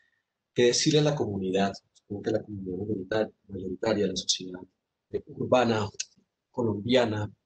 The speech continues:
en torno a la relativa flexibilidad de la justicia o de la jurisdicción especial indígena en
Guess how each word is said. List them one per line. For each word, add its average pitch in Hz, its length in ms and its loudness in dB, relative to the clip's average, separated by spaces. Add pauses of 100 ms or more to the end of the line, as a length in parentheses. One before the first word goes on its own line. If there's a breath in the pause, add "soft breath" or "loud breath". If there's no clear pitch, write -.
(1040)
en 113 280 -2
torno 120 540 4
a 123 80 2
la 110 120 2
relativa 104 480 -2
flexibilidad 104 960 -2 (920)
de 120 80 2
la 113 120 2
justicia 104 1040 0
o 107 120 -6
de 92 60 -8
la 95 100 -12
jurisdicción 92 520 -4
especial 95 380 -2
indígena 98 720 -2
en 98 140 -18